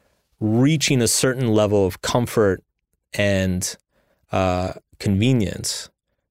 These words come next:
that makes it more difficult to answer these questions of,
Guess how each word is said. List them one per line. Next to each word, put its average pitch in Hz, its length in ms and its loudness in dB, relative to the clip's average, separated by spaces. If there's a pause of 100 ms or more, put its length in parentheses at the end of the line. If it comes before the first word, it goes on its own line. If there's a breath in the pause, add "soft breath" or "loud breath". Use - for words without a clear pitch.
that 110 100 0
makes 113 300 0
it 107 80 -2
more 107 220 2
difficult 104 580 0
to - 120 -8
answer 98 300 -2
these 92 180 0
questions 87 600 -2
of, 87 440 -6